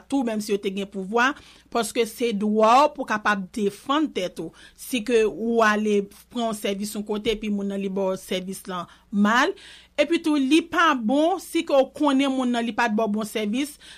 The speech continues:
dèske moun nan di la bon yon pousantaj, si ke ou pote kliyan ba li, ou, ou mache fè piblisite pou li, ou pote lòt moun, vin pran nan menm pwoblèm ke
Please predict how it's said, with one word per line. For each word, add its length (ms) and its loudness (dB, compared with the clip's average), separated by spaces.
dèske 520 2
moun 240 4
nan 140 0
di 140 -4
la 100 4
bon 220 0
yon 120 -4
pousantaj, 960 -2
si 240 -6
ke 80 2
ou 160 4
pote 340 -2
kliyan 340 -4
ba 200 2
li, 220 2
ou, 220 2
ou 160 0
mache 420 2
fè 160 -2
piblisite 560 -4
pou 200 -8
li, 120 -2
ou 160 -8
pote 300 -4
lòt 380 -2
moun, 320 0
vin 300 -2
pran 180 -2
nan 120 0
menm 200 -4
pwoblèm 520 0
ke 180 2